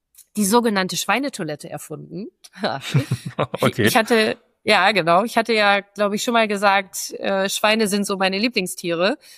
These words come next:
Speaker 1: Schweine sind nämlich total klug. Und das heißt, man kann Schweinen beibringen im Stall, wo ist ein, ein, wo ist der Fressbereich, ähm, wo ist der Liegebereich, also wo kann ich mich ausruhen und wo gehe ich vielleicht hin, wenn, wenn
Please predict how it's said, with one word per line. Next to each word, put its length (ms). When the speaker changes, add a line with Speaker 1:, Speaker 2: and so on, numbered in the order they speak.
Speaker 1:
Schweine 320
sind 160
nämlich 240
total 340
klug. 460
Und 200
das 140
heißt, 320
man 180
kann 280
Schweinen 640
beibringen 840
im 200
Stall, 580
wo 200
ist 260
ein, 380
ein, 400
wo 80
ist 100
der 80
Fressbereich, 800
ähm, 260
wo 120
ist 120
der 80
Liegebereich, 800
also 200
wo 80
kann 200
ich 100
mich 220
ausruhen 480
und 220
wo 160
gehe 180
ich 140
vielleicht 280
hin, 220
wenn, 380
wenn 440